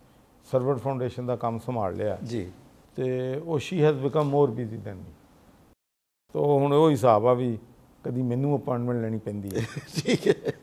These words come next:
Speaker 1: ਕਿਉਂਕਿ ਉਹ ਹੁਣ ਇੰਨੇ ਪ੍ਰੋਜੈਕਟ ਹੈਗੇ ਨੇ, ਦੋ ਸੌ ਤੋਂ ਜ਼ਿਆਦਾ ਫਿਲਟਰੇਸ਼ਨ ਪਲਾਂਟ ਚੱਲ ਰਹੇ ਨੇ, ਫਿਰ ਉਹਨਾਂ ਦੀ ਲੁੱਕ ਆਫਟਰ, ਮੇਕ ਸ਼ੋਰ ਕਰਨਾ ਚੱਲ ਰਹੇ ਨੇ, ਤਿੰਨ ਹਸਪਤਾਲ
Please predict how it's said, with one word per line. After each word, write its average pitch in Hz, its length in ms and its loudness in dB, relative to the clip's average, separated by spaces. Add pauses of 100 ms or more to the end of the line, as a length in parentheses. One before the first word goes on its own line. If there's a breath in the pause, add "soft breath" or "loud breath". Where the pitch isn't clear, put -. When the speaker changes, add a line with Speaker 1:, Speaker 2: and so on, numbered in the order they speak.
(160)
Speaker 1:
ਕਿਉਂਕਿ 139 200 -4
ਉਹ 139 240 4
ਹੁਣ 131 100 -2
ਇੰਨੇ 139 300 -2
ਪ੍ਰੋਜੈਕਟ 123 520 -4
ਹੈਗੇ 117 200 -2
ਨੇ, 113 300 -6 (800 soft breath)
ਦੋ 127 200 2
ਸੌ 131 180 -6
ਤੋਂ 127 160 -6
ਜ਼ਿਆਦਾ 117 300 -2
ਫਿਲਟਰੇਸ਼ਨ 123 560 -8
ਪਲਾਂਟ 117 440 -4 (160)
ਚੱਲ 117 200 -4
ਰਹੇ 113 160 -4
ਨੇ, 110 400 -10
ਫਿਰ 117 100 -8
ਉਹਨਾਂ 117 200 -8
ਦੀ 107 100 -10
ਲੁੱਕ 117 280 -8
ਆਫਟਰ, 110 480 -4
ਮੇਕ 117 240 -8
ਸ਼ੋਰ 120 160 -12
ਕਰਨਾ 113 280 -10
ਚੱਲ 110 240 -8
ਰਹੇ 117 160 -10
ਨੇ, 113 200 -14 (440 soft breath)
ਤਿੰਨ 151 260 0
ਹਸਪਤਾਲ 120 840 2